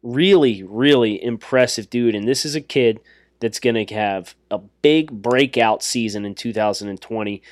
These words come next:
based on the tape that he put on display. Uh, Michigan showcased, uh, Josh Uche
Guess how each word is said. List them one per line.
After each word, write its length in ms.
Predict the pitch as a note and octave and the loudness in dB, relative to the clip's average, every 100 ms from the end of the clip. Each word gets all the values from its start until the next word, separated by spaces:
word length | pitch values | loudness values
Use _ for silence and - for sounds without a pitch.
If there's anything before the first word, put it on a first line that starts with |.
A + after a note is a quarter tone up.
| - _ B2 | -20 _ 2
based 360 | C#3+ F#3 - | 4 4 4
on 120 | G3+ | 2
the 80 | E3+ | 2
tape 320 | D#3 D#3 C#3+ | 0 0 0
that 120 | C#3 B2 | -2 -4
he 120 | C3 | -4
put 200 | - A2+ | -2 -2
on 140 | G#2+ | -2
display. 500 | G#2 - - E2 G#1+ - | -4 -8 -10 -10 -12 -16
Uh, 240 | D2 E2 - _ - | -14 -14 -14 _ -2
Michigan 540 | C3 E3 - D#3+ D3+ | 2 2 2 0 0
showcased, 840 | C#3 - D3 C#3+ - C3+ B2+ - - _ _ _ _ - | 0 2 2 2 2 2 2 -4 -10 _ _ _ _ -10
uh, 420 | A#2 A2 G#2+ G#2 F#2+ _ _ _ | -4 -2 -2 -2 -8 _ _ _
Josh 380 | - A2 G2+ - | -4 -2 -2 -6
Uche 580 | E3+ F3 - F3 E3 D#3+ | -8 -2 2 2 2 -4